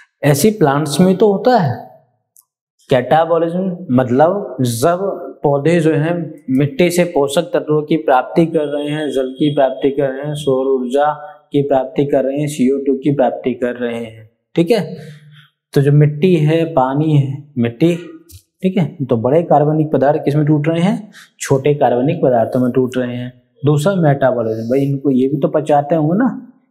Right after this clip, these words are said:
इनके अंदर भी तो metabolism होता है, ठीक। तो secondary metabolism होता है। तीसरा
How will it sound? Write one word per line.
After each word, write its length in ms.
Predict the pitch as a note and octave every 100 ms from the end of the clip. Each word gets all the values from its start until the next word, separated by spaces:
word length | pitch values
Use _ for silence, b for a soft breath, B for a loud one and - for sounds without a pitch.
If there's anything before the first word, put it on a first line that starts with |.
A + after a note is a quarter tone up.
| -
इनके 260 | B2+ C3
अंदर 280 | D3+ D#3 E3
भी 100 | D#3+
तो 120 | D#3+
metabolism 580 | E3+ D3+ D#3 D#3 D#3 D#3+
होता 280 | D#3 D3 F#3+
है, 160 | G#3+ C3 - b b b b -
ठीक। 140 | B3+ - - _ _ _ _ _ _ _ _ -
तो 100 | C3
secondary 480 | D3+ C#3+ D#3+ E3 G#3+
metabolism 480 | D#3+ C3+ B2 A#2+ A#2+
होता 220 | A#2 A#2
है। 120 | C3+ C3
तीसरा 360 | D3 D3 G#3